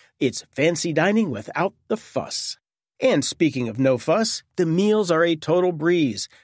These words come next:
Forget about prepping, cooking, and cleaning. Just heat up your meal and enjoy the deliciousness.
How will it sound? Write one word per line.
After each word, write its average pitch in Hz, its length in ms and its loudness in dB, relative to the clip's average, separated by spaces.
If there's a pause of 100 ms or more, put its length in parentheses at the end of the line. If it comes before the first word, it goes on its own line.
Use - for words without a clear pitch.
Forget 170 260 0
about 170 260 0
prepping, 135 580 -2
cooking, 127 400 -2
and 131 140 -2
cleaning. 151 460 0 (260)
Just - 220 -10
heat 165 200 0
up 196 140 0
your 214 120 2
meal 190 420 2
and 127 140 0
enjoy 196 580 0
the 175 120 -2
deliciousness. 120 960 -6